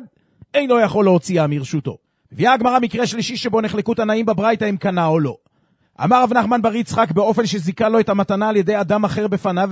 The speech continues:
ושתק המקבל כשנמסר השטר לאחר, או שהקנה לו את המתנה בקניין סודר על ידי אחר ובשעה זו שתק, ולבסוף כשבאו למסור לו את השטר צווח ואמר שאינו רוצה את המתנה. באנו למחלוקת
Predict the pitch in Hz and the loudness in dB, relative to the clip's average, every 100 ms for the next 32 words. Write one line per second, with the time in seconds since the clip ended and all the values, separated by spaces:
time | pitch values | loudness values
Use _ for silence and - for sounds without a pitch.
0 | 175 151 190 208 208 208 196 180 208 - | -2 -2 -2 -6 -4 -4 -4 -2 -4 -4
1 | 185 180 - 175 180 - 208 175 - _ | -6 -4 -4 -2 -2 0 0 0 -6 _
2 | _ _ _ _ _ _ 147 190 170 - | _ _ _ _ _ _ 0 0 2 0
3 | 151 151 - _ _ _ _ - 202 220 | -2 -4 -10 _ _ _ _ -2 0 0
4 | 208 180 226 226 208 190 185 196 202 202 | -4 0 2 4 4 2 2 0 0 0
5 | 190 190 208 190 180 170 208 196 185 190 | -2 -4 -2 -2 -2 2 2 2 0 0
6 | 190 147 214 185 175 151 190 196 151 202 | -2 -2 -4 -2 -4 -4 -2 -4 0 2
7 | 185 - - - - _ _ - - 185 | 2 -2 -12 -20 -20 _ _ -8 -6 -2
8 | 165 - - _ _ _ _ _ - 170 | -4 -4 -10 _ _ _ _ _ -4 2
9 | 240 214 - 220 214 180 220 220 196 - | 2 2 0 0 0 4 4 4 0 -2
10 | 220 220 202 185 214 202 - 190 208 165 | 2 2 0 -2 -2 -4 -4 0 0 -2
11 | 185 196 - _ _ _ - 185 214 202 | -2 -4 -6 _ _ _ -2 0 2 0
12 | 214 190 214 208 - 202 190 185 180 156 | 0 0 2 2 0 -2 -2 -2 -2 -2
13 | 147 - _ _ _ _ _ - 208 240 | -4 -8 _ _ _ _ _ 0 4 4
14 | 233 220 - 220 220 220 | 2 0 2 0 0 -6